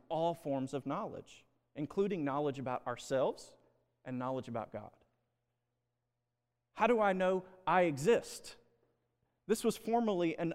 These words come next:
unthinkable question, but it began to be asked in earnest. And so you have a guy who comes up with the saying, "I think,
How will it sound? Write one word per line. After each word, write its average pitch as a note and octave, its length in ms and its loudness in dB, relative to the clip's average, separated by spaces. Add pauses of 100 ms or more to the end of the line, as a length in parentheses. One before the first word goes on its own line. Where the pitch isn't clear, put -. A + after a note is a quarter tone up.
(140)
unthinkable G#3 1000 2 (180)
question, D3 640 2 (220)
but F3+ 120 4
it F3 220 -2
began F#3 340 2
to F#3 60 2
be F3 220 0
asked E3+ 560 2
in F3 260 -2
earnest. F3 600 -2 (340)
And F3 140 2
so A3+ 100 2
you G3+ 220 4
have G3+ 180 4
a G#3 60 4
guy D#3+ 480 4 (180)
who F#3+ 100 4
comes G#3+ 360 0
up A3 180 4
with F#3 160 0
the F3+ 80 -4
saying, D#3 640 2 (280)
"I E3+ 180 4
think, G#3+ 440 2